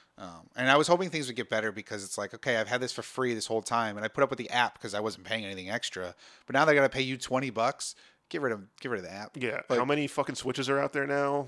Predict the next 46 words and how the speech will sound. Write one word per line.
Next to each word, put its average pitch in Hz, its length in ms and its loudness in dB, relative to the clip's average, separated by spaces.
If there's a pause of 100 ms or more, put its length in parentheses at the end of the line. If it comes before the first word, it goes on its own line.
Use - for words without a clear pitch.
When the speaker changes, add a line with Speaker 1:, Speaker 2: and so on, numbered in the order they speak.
Speaker 2:
Like, 113 200 -6
Speaker 1:
Yeah. 92 120 -4
Speaker 2:
you 117 80 -6
gotta 135 220 6
assume 120 560 -2 (280)
a 117 60 -6
good 131 320 0
chunk 127 300 0
of 120 60 -4
those 110 200 0
are 113 40 0
gonna 110 120 -2
be 110 80 -6
paying 113 240 -2
the 107 60 -4
twenty 113 240 -4
bucks 110 260 -2
a 104 40 -10
month. 110 600 -6
Speaker 1:
Maybe, 147 380 -4
maybe 123 240 -6 (100)
make 107 180 -10
some - 120 -12
things 87 160 -20
better. - 320 -18 (180)
Speaker 2:
Yeah. 110 240 -4 (140)
Speaker 1:
Maybe - 120 -20
fix - 200 -12
some - 80 -16
things. - 360 -16 (220)
Step - 240 -6
your 156 80 -14
game 123 140 2
Speaker 2:
And 180 120 8
it, 190 100 10
Speaker 1:
up. 190 100 0
Speaker 2:
and 185 100 6
it 190 60 0
might 185 200 2
be 185 100 0
the 175 100 2
kind 143 180 0
of 147 80 -2
thing 135 160 0
where, 127 120 4
like, 113 300 0